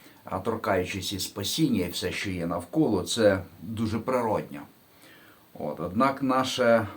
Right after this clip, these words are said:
поклоніння Господу, воно стає досконалішим, якщо наші думки будуть не тільки спрямовані на те,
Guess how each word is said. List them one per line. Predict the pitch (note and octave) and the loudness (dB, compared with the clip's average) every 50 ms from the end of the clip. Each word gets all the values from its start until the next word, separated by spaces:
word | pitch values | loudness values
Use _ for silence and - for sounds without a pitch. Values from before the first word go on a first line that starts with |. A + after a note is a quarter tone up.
| - - _ _ _ _ | -18 -20 _ _ _ _
поклоніння | - A#2 A2+ A2 - A#2 A#2 A2+ A#2+ B2+ C3+ C#3 C3 A#2+ A2 G#2 G2 F#2+ | 0 0 0 2 2 2 4 4 4 4 4 4 6 6 6 6 4 2
Господу, | F#2+ F#2 B2 C#3 C#3+ - - - - F#2 F2 F#2+ F#2 | 2 0 0 2 2 2 2 0 0 -2 -2 -2 0
воно | F#2+ G2+ G#2+ G#2 | 0 0 0 0
стає | G#2 - - A#2+ A#2 A2+ A2 G#2 | 0 -2 -2 0 2 4 4 2
досконалішим, | G2+ G2+ - A#2 G#2+ - - - A#2 A2 A2 C3 C#3 C#3+ C3 A2+ G#2 G2 - - - E2 D#2 E2 | 2 0 -2 -2 -2 -2 -2 -2 -2 0 0 2 2 2 2 0 -2 -2 -4 -6 -8 -6 -6 -4
якщо | E2+ E2 D#2+ - - - A#2+ A2 | -4 -4 -6 -6 -4 -2 0 2
наші | A2 G#2 G2+ - - G#2 | 2 2 0 -2 -2 -4
думки | E2 D#2+ C3 C#3 C3+ - - G#2 | -2 0 0 0 0 -2 -4 -4
будуть | F#2+ F#2 A2 G2+ G#2+ A2 A2 - | -2 -2 -2 0 0 -2 0 0
не | G#2 G#2 G2 | -2 -2 -2
тільки | G2+ - D3+ D3+ D3 - - G2 | -2 2 0 0 0 0 -4 -2
спрямовані | - - - - G2 G2 G2+ A2+ A#2 A#2 A2 G#2+ G#2 G2+ G2 | -2 -2 -2 -2 -2 -2 0 2 2 2 2 2 2 2 2
на | G2+ G#2 G2 G2+ | 2 2 0 -2
те, | - - D#3+ E3 D#3+ D#3+ | -2 0 0 2 2 0